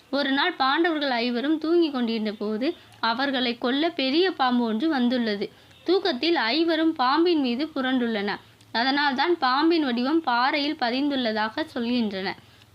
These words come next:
ஒரு முறை பீமன் தவத்தில் இருந்தபோது அவரது பூநூலை காகம் ஒன்று தீண்ட முயன்றுள்ளது. அதனால் தவம் கலைந்த பீமன் காக்கைக்கு சாபம் கொடுத்தார். அந்த சாபத்தின் காரணத்தினாலேயே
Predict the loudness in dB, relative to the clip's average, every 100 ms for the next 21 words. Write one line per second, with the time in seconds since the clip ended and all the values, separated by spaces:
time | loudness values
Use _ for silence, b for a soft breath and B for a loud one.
0 | -2 0 0 2 0 0 2 2 2 0
1 | -2 -2 -2 -2 -2 0 -2 -2 -4 -2
2 | 0 0 0 -2 -4 -4 0 2 2 0
3 | -2 -4 -2 0 0 0 0 -2 -4 -4
4 | -4 -2 -2 -2 -2 -2 -4 -4 -6 -10
5 | B B -4 -2 0 0 0 0 0 0
6 | 0 -2 -2 -2 -2 -2 0 0 -2 -2
7 | -2 -2 -4 -4 -6 -2 -2 0 -2 -4
8 | -6 -6 -6 -8 -12 b b -6 -2 -2
9 | -2 0 0 0 -2 -4 -2 -2 0 -2
10 | -2 -2 -2 0 -2 -2